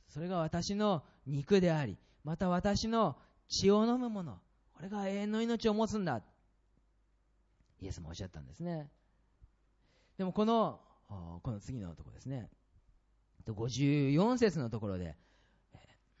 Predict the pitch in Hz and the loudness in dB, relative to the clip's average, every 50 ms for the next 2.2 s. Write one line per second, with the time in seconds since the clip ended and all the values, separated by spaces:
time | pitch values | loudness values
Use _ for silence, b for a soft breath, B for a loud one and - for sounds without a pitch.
0 | - _ - - 147 113 113 110 101 - - _ _ _ _ _ _ - - - | -20 _ -10 -8 -6 -4 -2 -4 -4 -6 -10 _ _ _ _ _ _ -8 -6 -4
1 | 123 107 98 92 95 - 117 104 98 90 82 80 87 104 110 120 117 - 156 156 | -4 -4 -4 -6 -6 -6 -6 -6 -6 -6 -8 -8 -8 -8 -6 -6 -4 -4 -4 -4
2 | 147 147 147 - | -2 -4 -4 -6